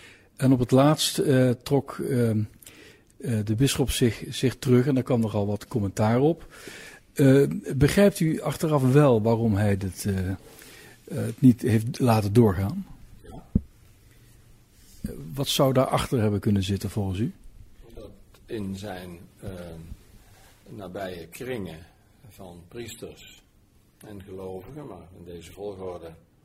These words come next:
Speaker 2: dit niet begrepen werd.
Speaker 1: En u denkt niet dat het Vaticaan daarachter zit?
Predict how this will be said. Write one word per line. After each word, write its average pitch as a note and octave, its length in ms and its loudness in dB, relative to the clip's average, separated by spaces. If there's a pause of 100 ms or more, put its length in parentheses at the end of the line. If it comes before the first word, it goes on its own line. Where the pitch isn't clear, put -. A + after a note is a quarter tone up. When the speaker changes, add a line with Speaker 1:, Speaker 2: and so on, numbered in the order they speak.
(680)
Speaker 2:
dit F#2 180 -16
niet G#2+ 160 -10
begrepen F2+ 440 -16
werd. A#2+ 200 -18 (1700)
Speaker 1:
En - 220 -8
u C3 100 -4
denkt C3+ 200 -2
niet C3+ 140 0
dat C3+ 180 -10
het C3 180 -14
Vaticaan C3 540 -6
daarachter C#3 440 -10
zit? C3+ 340 -14